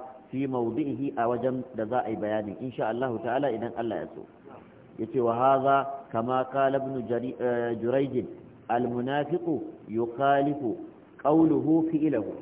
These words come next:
Kamar yadda Ibn Jurayj ya faɗa, yace shi munafiki kullum maganarsa daban, aikinsa daban. Wannan ma alama ce daga cikin alamomin da za ka yi wa kanka da kanka jarrabawa ka gane. Shin in ka faɗi magana, magana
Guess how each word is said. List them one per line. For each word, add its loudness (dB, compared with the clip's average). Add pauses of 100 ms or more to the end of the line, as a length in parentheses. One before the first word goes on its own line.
(440)
Kamar -2
yadda 2
Ibn -4
Jurayj -2
ya -2
faɗa, -4 (200)
yace -2
shi -6
munafiki -2
kullum 0 (260)
maganarsa 0
daban, -2
aikinsa -4
daban. -6 (640)
Wannan -2
ma -4
alama -4
ce -8
daga -4
cikin -10
alamomin -4
da -6
za -4
ka -12
yi -2
wa -2
kanka -4
da -4
kanka -6 (380)
jarrabawa 2
ka -4
gane. -2 (260)
Shin -6
in -4
ka 0
faɗi -2
magana, -4
magana -4